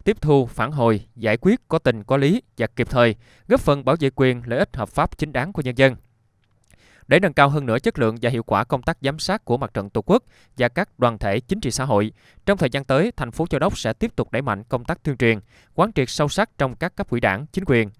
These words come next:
Mặt trận Tổ quốc, các đoàn thể, cán bộ, đảng viên và nhân dân, các quy định của Đảng và nhà nước về giám sát. Sự quan tâm của cấp ủy quyết định hiệu quả hoạt động giám sát. Đối với chính quyền các cấp, cần có chương trình phối hợp cụ thể,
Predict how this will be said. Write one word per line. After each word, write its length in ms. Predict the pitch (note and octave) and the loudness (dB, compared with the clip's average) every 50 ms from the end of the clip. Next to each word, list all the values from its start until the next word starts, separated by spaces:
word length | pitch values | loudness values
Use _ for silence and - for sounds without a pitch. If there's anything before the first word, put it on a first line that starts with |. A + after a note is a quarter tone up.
| _ | _
Mặt 180 | - A#2 A#2 - | -8 -8 -6 -4
trận 140 | B2 G#2 G2+ | -4 -4 -2
Tổ 120 | - G#2+ | -4 -6
quốc, 200 | - - F#3 A#3+ _ - _ _ _ _ - | 0 2 0 0 _ -4 _ _ _ _ -2
các 200 | - G#3+ - - | -2 -2 -2 4
đoàn 200 | C3 B2+ B2+ A#2 | 4 4 4 4
thể, 300 | - A#2 G#2+ G#2 C3+ G#3+ - _ _ | 0 -2 0 0 0 -2 -4 _ _
cán 200 | - D#3+ G3+ A3+ | -6 -6 -6 -2
bộ, 220 | C#3+ A2 G#2 G#2+ A2+ - _ - | 0 2 2 2 0 -6 _ -6
đảng 200 | - G#2+ A#2 D3+ | -4 -4 -4 -2
viên 240 | C#3+ C#3+ C#3+ C3+ B2+ - | -2 -2 -2 -2 -4 -2
và 100 | A#2+ A2 | -2 -2
nhân 200 | G2+ G2 C#3 C#3 - | -2 -2 -4 -2 2
dân, 180 | D3 D3 C#3 B2 - _ _ _ _ _ - | 2 2 2 0 -10 _ _ _ _ _ -4
các 120 | A3 - | -2 0
quy 120 | - E3 C3+ | 0 2 0
định 160 | A#2+ G#2+ A2 | 0 -2 0
của 120 | - C#3+ | -2 0
Đảng 220 | C3 G#2+ G#2 D3 E3 | 0 0 -2 -2 -4
và 80 | C3+ | -6
nhà 140 | A2 G#2+ G2+ | -4 -4 -4
nước 220 | G#2+ B2+ F#3+ B3 _ _ _ _ _ | -2 -2 -2 -2 _ _ _ _ _
về 180 | - B2+ B2 A#2 G#2+ | -2 0 0 0 0
giám 140 | B2 C3+ D#3 | -2 -4 -4
sát. 280 | - - F3 G#3 - _ _ _ _ _ _ _ - | -2 0 0 0 -2 _ _ _ _ _ _ _ -14
Sự 180 | - - D#3+ E3 | -4 0 0 2
quan 180 | - G3 F#3 | 2 2 0
tâm 180 | - G#3 G3 G3 | 0 -2 -2 -2
của 160 | - C#3 B2+ | -2 -4 -2
cấp 180 | - A3 - - | -2 -4 -4 0
ủy 280 | C3 A2+ G#2+ A2+ E3 - - | 0 0 2 2 0 -2 -2
quyết 160 | - B3+ - | -6 -4 -2
định 120 | C3+ A2+ | -2 -4
hiệu 160 | G#2+ A#2+ A2+ A2+ | -4 -4 -8 -2
quả 220 | - G#2 F#2+ C#3 - | 0 0 0 0 -2
hoạt 140 | B2+ - - | -4 -2 -2
động 180 | A2 G2 G#2 G#2 | -2 -2 -2 -2
giám 160 | B2 C3+ D3+ | -4 -4 -2
sát. 260 | - - E3 A3 - _ _ _ _ _ _ _ _ - | 0 0 0 0 0 _ _ _ _ _ _ _ _ 2
Đối 120 | D3 D#3+ D#3 | 2 2 4
với 140 | D3 D3+ F3 | 4 2 2
chính 140 | - A3 A3 G3 | 2 -2 -2 0
quyền 220 | D3 B2+ A#2+ A2+ | 2 0 0 0
các 160 | - D3+ - | -2 -6 -2
cấp, 180 | - G3 A#3+ - _ _ _ _ - - | 2 0 0 0 _ _ _ _ -2 2
cần 200 | C#3 C#3+ C3+ C3+ | 2 2 2 0
có 100 | - A#3 | -2 -2
chương 160 | - F3 D3+ | -2 0 0
trình 180 | C#3+ B2 A#2+ | 0 0 -2
phối 160 | A#2+ - F#3+ G3 | 0 -2 -2 0
hợp 200 | D#3+ A2 - - | 0 -2 -4 -2
cụ 120 | A2 A2+ | -4 -2
thể, 300 | - A2+ G#2 G#2+ D3+ A3+ | 0 0 2 2 0 0